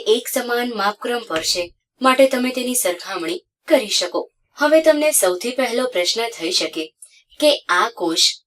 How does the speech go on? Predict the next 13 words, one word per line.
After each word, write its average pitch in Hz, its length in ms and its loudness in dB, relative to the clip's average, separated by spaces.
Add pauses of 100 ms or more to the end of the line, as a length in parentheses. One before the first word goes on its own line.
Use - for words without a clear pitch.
(200)
કેટલો 170 280 -4
નાનો 180 320 -4
હોઈ 185 260 -4
શકે? 185 240 -4 (340)
કોષ 262 300 4 (140)
એ 247 120 4
સજીવ 233 560 -2
હોય 170 200 -4
છે 185 160 -2 (420)
અને 233 180 2
તે 240 140 0
ખૂબ 220 280 -10
જ 233 160 2